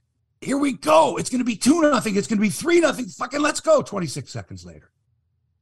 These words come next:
And it, oh, was it Sheldon Keefe 'cause he put the fourth line on? Was he that? No, it wasn't. It was, let's give Tampa some credit. Okay, Anthony Cirelli scored. Uh,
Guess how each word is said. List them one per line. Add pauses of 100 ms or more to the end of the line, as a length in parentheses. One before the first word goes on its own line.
And
it,
oh,
was
it
Sheldon
Keefe
'cause
he
put
the
fourth
line
on?
Was
he
that?
No,
it
wasn't. (760)
It
was,
let's
give
Tampa
some
credit. (840)
Okay,
Anthony
Cirelli
scored. (760)
Uh,